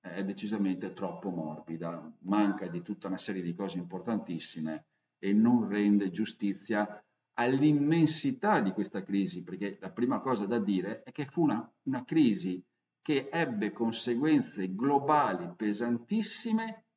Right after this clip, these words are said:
che tuttora stiamo pagando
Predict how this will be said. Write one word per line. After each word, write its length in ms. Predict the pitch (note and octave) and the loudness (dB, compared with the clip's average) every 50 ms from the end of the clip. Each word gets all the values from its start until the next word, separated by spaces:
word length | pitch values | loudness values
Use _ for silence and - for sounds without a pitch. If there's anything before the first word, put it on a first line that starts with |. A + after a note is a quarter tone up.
| _ _ | _ _
che 360 | - - A3 G3+ - - - _ _ | -6 -4 -2 -2 -4 -6 -12 _ _
tuttora 1000 | - A#3+ A3+ - - - _ _ _ _ - D#4 D#4 C4 G#3 D3+ B2 A2 G2 F2+ | -2 -2 -2 -2 -6 -12 _ _ _ _ 2 4 6 6 8 6 6 6 4 2
stiamo 460 | E2+ - - - G#2 G2 F#2 F#2 F2 F2 | -2 -4 -4 0 2 2 2 2 0 -2
pagando 520 | F2 F2 E2+ E2+ E2 D#2 C#2+ C2 B1+ B1+ | -4 -4 -2 -2 -2 -4 -6 -8 -12 -16